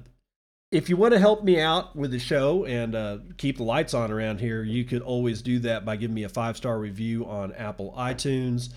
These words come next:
You can use Podcasting two point oh to listen to this podcast and, uh, stream me Satoshis. Yeah, I know, it just dawned on me. I should have done this at the beginning of the show. Whatever. It,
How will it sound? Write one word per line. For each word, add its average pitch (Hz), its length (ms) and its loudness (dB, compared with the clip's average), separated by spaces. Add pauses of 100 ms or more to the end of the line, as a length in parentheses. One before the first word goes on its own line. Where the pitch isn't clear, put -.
(380)
You 123 260 2
can 110 420 -2
use 117 420 0
Podcasting 120 640 -2
two 123 160 -4
point 123 240 -2
oh 123 100 0
to 123 160 -4
listen 110 300 -4
to 110 80 -4
this 107 160 -6
podcast 127 720 -4
and, 107 580 -4
uh, 104 300 -4
stream 123 280 -2
me 117 100 0
Satoshis. 120 720 -4
Yeah, 101 260 -4
I 98 40 -4
know, 98 200 -2
it 95 80 -8
just 104 220 -12
dawned 104 300 -2
on 95 100 -4
me. 92 220 -4 (100)
I 110 60 -10
should 104 200 -8
have 90 100 -8
done 98 180 -6
this 92 180 -6
at 92 120 -12
the 90 60 -14
beginning 92 460 -8
of 90 80 -8
the 87 60 -12
show. 92 440 -8 (840)
Whatever. 90 500 -4 (220)
It, 131 280 -4